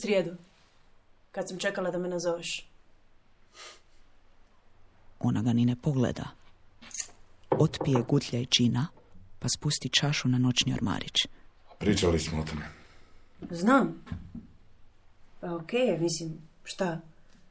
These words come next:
Speaker 1: Jesi me pitao kad sam se zadnji put osjećala ko budala, ja sam ti odgovorila, to je to.
Speaker 3: A mislio sam da si mi oprostila.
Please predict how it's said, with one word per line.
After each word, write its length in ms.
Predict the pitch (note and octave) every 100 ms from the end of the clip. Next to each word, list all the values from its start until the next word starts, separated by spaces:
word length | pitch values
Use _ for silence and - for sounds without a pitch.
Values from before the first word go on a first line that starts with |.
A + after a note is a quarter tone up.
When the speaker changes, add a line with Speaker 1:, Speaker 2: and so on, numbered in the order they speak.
| - -
Speaker 1:
Jesi 240 | F3+ F3+ G3
me 160 | G3
pitao 260 | A#3 A#3+ G3+
kad 180 | G#3 G#3
sam 100 | F#3+
se 100 | G3
zadnji 300 | G3+ G3+ G3
put 180 | G3+
osjećala 460 | G3 F#3+ F#3+ G3 F3+
ko 100 | -
budala, 380 | F3+ E3 E3+ G3+
ja 140 | A3
sam 180 | F#3+ G#3
ti 80 | G#3
odgovorila, 580 | F#3 G3 F#3+ F3+ D#3+ D#3
to 60 | F3
je 140 | F3+
to. 140 | F#3 E3+ - - - - - - - - - - - - - - - - - - - - - - - - - - - - - - - - - - -
Speaker 3:
A 60 |
mislio 300 | E2+ E2+ D#2+
sam 180 | E2 D#2+
da 80 | D#2+
si 120 | D#2
mi 80 | D#2
oprostila. 500 | D2+ D2+ D#2 -